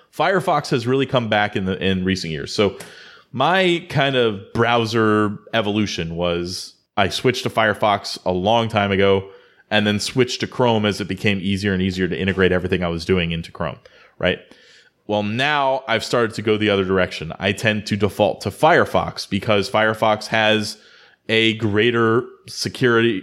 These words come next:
uh, privacy security suite. The main thing that makes me love Firefox is the Facebook container. Now, there's two things. You can use the Facebook container, which just automatically, anytime you go to Facebook,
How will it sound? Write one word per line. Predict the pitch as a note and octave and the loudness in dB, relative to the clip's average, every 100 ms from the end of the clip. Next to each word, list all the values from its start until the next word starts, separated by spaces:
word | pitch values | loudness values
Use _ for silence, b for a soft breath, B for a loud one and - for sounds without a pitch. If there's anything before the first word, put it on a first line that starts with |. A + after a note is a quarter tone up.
| - | 0
uh, | G2+ | 0
privacy | - B2 A#2+ A2 A2 G#2+ | 2 0 0 -2 -2 -2
security | G#2+ - - A2+ G#2+ | -2 -8 0 2 2
suite. | F#2 - F2 - B B B B B | 0 -4 -4 -6 B B B B B
The | G#2+ | 0
main | A2+ B2 D3+ | 4 4 2
thing | D3+ C#3 | 2 0
that | C3 A2 | 0 2
makes | A2+ - | 0 0
me | B2 | -2
love | G#2 G#2 G#2+ | 2 4 2
Firefox | G#2 G2+ F#2+ F2+ E2+ - - | 2 2 2 0 -2 -2 -6
is | F#2+ F2+ | -6 -2
the | G2 | -4
Facebook | - G#2 G2 - G#2 | 0 -2 0 -4 -4
container. | - B2+ C#3+ D3+ F#3 F#3 b b b | -4 -2 -2 -2 -4 -8 b b b
Now, | A#2 A#2 A2+ - | 2 2 2 -2
there's | A#2+ B2 | -2 0
two | - D#3+ | 2 2
things. | G#2 F2 F2+ | 2 -2 -4
You | G#2+ | -4
can | B2+ | 2
use | A#2+ A2 | 2 2
the | A2 | 0
Facebook | A#2+ C3 E3+ E3 | 0 2 0 0
container, | D3 C#3+ A2 F#2+ | 0 2 2 2
which | G2 G2 | 2 0
just | G#2+ - | -2 -2
automatically, | G#2 A#2 A#2 A#2+ B2 A#2+ | 2 2 4 2 2 0
anytime | G2 B2 C#3 C#3 | 2 2 2 2
you | C#3+ | 2
go | C3 | 2
to | |
Facebook, | C#3+ F#3 - F3+ F#3 | 2 2 2 0 0